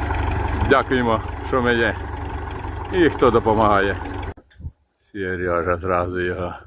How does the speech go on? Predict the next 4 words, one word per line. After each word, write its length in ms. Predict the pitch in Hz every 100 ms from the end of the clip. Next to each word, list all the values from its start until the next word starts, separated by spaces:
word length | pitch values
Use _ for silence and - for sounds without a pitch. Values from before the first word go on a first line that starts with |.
| - _ _ - _ _ _ _ _ -
запеленгує. 1600 | 98 82 90 80 - 87 87 87 92 87 98 98 98 98 104 - - _ _ _ _ _ _ _ _
Виважимо. 1000 | - 92 95 95 95 92 98 95 98 98 - _ _ _ - - 208 330 _ _ _ _ _ _ _ _
І 320 | 123 113 107 104 - - _ - - - - - - - - - - - - - - - - - -
будемо 680 | - 101 101 98 95 90